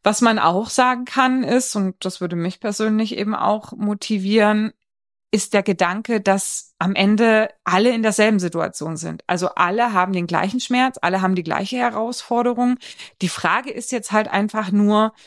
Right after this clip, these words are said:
wie gehen wir damit um? Und siegen wird derjenige, der eben dran bleibt, weil du musst eh dran bleiben,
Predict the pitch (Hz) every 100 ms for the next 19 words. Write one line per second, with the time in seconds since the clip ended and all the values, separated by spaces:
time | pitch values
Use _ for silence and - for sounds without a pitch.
0 | _ 175 208 196 202 190 185 170 165 160
1 | - 156 156 - - - 185 160 175 226
2 | 269 196 170 151 151 180 220 247 269 262
3 | - 370 - _ - 202 - 196 202 -
4 | 311 392 - - - 180 190 208 262 339
5 | - - 247 359 - - 151 165 160 -
6 | 156 160 220